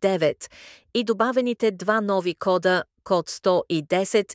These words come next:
и код сто и единадесет. Промените са: код сто и девет, компенсационни суми, които са освободени от облагане на основание член двадесет и четвърт, алинея две,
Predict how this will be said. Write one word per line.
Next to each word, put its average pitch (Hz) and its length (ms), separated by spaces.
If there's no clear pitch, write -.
и 208 120
код 214 320
сто - 420
и 214 160
единадесет. 190 760
Промените 214 560
са: 175 300
код 220 260
сто - 420
и 160 140
девет, 185 580
компенсационни 220 1000
суми, 196 420
които 339 280
са 320 140
освободени 240 840
от 196 180
облагане 220 500
на 196 120
основание 175 640
член 180 380
двадесет 185 520
и 170 100
четвърт, 226 580
алинея 220 480
две, 220 320